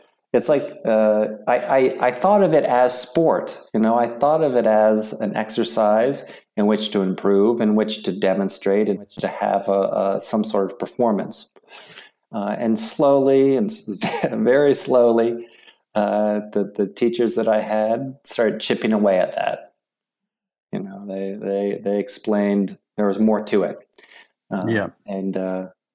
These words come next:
Speaker 1: and as soon as I made the connection between, you know, put the dots together, uh, it, you know, a light bulb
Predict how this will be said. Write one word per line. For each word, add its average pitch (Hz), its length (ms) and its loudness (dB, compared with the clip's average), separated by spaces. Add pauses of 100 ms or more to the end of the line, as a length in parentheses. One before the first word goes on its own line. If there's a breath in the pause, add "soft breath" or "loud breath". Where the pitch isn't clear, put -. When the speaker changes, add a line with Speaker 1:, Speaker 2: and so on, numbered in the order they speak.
(220)
Speaker 1:
and 110 140 2
as 107 140 -2
soon 139 160 0
as 127 100 0
I 120 60 4
made 117 260 2
the 110 80 0
connection 110 680 0
between, 107 680 0
you 113 120 2
know, 101 340 -2
put - 160 -2
the 110 100 2
dots 110 300 2
together, 101 600 0 (340 loud breath)
uh, 135 300 4
it, 120 360 -2
you 139 80 -2
know, 117 160 0
a 113 80 4
light 113 260 2
bulb 98 380 0